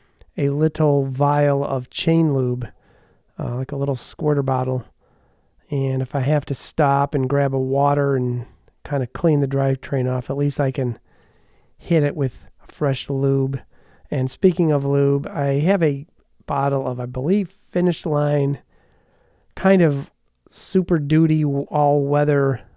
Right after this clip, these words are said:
lube that I don't even know when and where I got it from.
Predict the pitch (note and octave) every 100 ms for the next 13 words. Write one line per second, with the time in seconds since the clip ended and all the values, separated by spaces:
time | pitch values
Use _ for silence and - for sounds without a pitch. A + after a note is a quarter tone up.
0 | _ _ - C3 C3+ C#3 C3+ C3 C#3+ C#3
1 | C#3+ F3 D#3 - D3+ C#3+ C3+ C#3 C3+ C3+
2 | C#3 C#3+ B2+ C3 C3 B2 B2+ C3 C3 -
3 | - C3+ C3